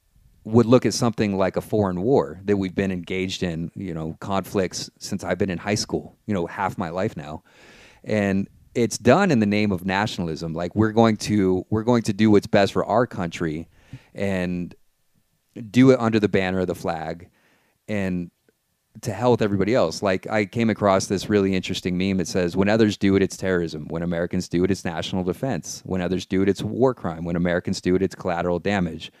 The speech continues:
When others do it, it's imperialism. When Americans do it, it's global defense of freedom." And I think that that's a really, that illustrates how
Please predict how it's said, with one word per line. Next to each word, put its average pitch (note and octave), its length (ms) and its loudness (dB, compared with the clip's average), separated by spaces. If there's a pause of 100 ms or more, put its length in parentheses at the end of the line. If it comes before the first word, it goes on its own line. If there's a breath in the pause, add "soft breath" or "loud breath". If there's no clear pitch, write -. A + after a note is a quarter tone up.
(220 soft breath)
When G2+ 140 0
others C3+ 260 4
do G2+ 160 2
it, A2+ 80 0
it's - 140 -4
imperialism. F2+ 800 -2
When G#2 160 -2
Americans G2+ 380 0
do F2+ 180 0
it, F2+ 60 2
it's F2+ 140 -2
global E2+ 320 -4
defense F2 420 -6
of - 80 -18
freedom." E2+ 380 -4 (380 soft breath)
And A#2 120 4
I A#2+ 80 6
think D#3 180 2
that C3 80 2
that's C3 220 4
a A2+ 60 2
really, A2+ 340 4
that G#2+ 260 2
illustrates G#2+ 580 4
how F2+ 480 2